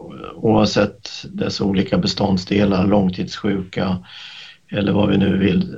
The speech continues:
sätta ner foten, är ju ändå en av de större kriser som det här samhället, jag ska säga, det är nog kanske den största krisen sedan andra världskriget i vår värld. Om man inför den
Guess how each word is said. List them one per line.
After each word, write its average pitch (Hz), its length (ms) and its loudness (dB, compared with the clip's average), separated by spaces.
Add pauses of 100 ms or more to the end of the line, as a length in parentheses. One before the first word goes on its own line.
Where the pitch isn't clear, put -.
(120)
sätta 95 320 2
ner 92 160 6
foten, - 720 2 (440)
är 107 180 8
ju 117 80 6
ändå 95 600 2
en 92 320 0
av 98 200 -6
de 95 140 2
större 92 340 2
kriser 98 420 0
som 95 160 0
det 98 80 0
här 90 120 2
samhället, 90 680 0 (1120)
jag 156 200 -2
ska 113 160 2
säga, 101 460 2
det 101 80 2
är 104 60 2
nog 104 200 2
kanske 98 260 -2
den 98 100 -2
största 95 380 -2
krisen 95 400 -2
sedan 98 160 -2
andra 92 240 2
världskriget 104 800 -2 (800)
i 98 400 2 (180)
vår 98 320 6
värld. 131 600 2 (680)
Om - 140 -10 (140)
man - 160 -2
inför 113 360 -2
den 143 440 4